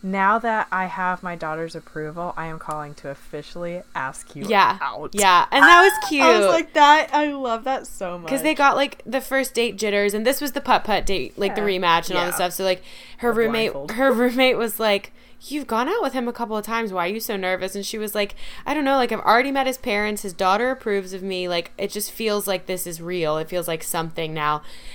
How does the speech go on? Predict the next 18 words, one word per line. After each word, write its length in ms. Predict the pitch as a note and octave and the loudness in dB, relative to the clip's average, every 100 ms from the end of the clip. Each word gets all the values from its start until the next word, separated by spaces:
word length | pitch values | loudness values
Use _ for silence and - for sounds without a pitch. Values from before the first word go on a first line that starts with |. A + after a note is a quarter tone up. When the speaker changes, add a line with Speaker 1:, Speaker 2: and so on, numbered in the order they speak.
| - | -6
Speaker 2:
And 160 | F#3 | -4
so 100 | G#3+ | 0
I 100 | F#3 F#3+ | 0 2
thought 180 | F#3 | -2
that 120 | F3+ E3+ | -2 0
that 180 | D#3+ - | 0 0
was 120 | E3 | -6
cool 280 | - E3 D3+ | -4 -4 -4
because 320 | D#3+ F3 E3 | -6 -4 -2
Speaker 1:
And 100 | - | -2
Speaker 2:
it 60 | |
Speaker 1:
she 140 | E3 E3+ | -2 -2
Speaker 2:
did. 80 | E3 | 0
Speaker 1:
said 140 | F3 | 0
that 120 | E3+ - | 0 -6
he 160 | G3+ | -10
was, 200 | G3 G3 | -8 -6
like, 320 | F#3+ F3 E3 | -6 -6 -8